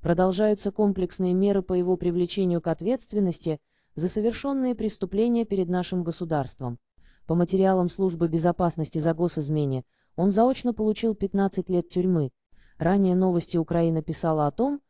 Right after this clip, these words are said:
что Служба безопасности Украины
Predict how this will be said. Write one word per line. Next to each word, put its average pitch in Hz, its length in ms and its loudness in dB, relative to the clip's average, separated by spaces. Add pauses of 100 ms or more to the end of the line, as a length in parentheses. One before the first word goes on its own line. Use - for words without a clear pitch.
(260)
что - 200 -6
Служба 196 400 0
безопасности 185 760 -2
Украины 160 600 0